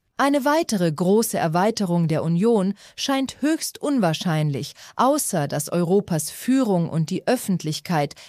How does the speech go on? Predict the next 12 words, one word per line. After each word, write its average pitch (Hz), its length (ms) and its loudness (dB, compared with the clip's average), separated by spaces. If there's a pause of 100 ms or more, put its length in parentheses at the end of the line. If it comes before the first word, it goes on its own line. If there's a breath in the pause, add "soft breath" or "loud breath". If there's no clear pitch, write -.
(120 loud breath)
endlich 262 560 -2
auf 185 120 -2
die 240 140 -4
Frage 214 480 0
antworten 156 640 0
müssen: 143 380 -4 (320 loud breath)
Sind 254 420 0
wir 277 140 2
bereit 240 480 2
für 254 160 -2
eine 240 180 2
Erweiterung? 254 800 0